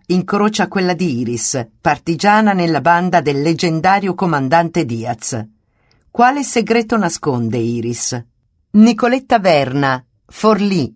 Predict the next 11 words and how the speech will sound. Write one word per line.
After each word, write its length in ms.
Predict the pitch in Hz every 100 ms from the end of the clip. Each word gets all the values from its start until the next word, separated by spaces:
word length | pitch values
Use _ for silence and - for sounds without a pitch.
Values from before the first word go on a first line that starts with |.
| _
millenovecentosettantasei, 1800 | 185 220 233 214 180 180 226 220 220 214 185 185 185 185 - 135 120 120 _ _ _ _ -
ha 140 | 190
pubblicato 720 | - 247 247 - 214 160 170 151
per 460 | 175 165 156 151 -
Einaudi 760 | 185 165 151 156 151 139 120
Stile 340 | 107 - 143 143
Libero 520 | 143 131 135 143 160 _ _ _ -
Il 180 | 196 180
valore 380 | 208 214 233
affettivo, 760 | 240 - 233 220 180 123 131 120 _ -
duemilaventuno, 1080 | 151 180 165 170 180 180 175 127 117 120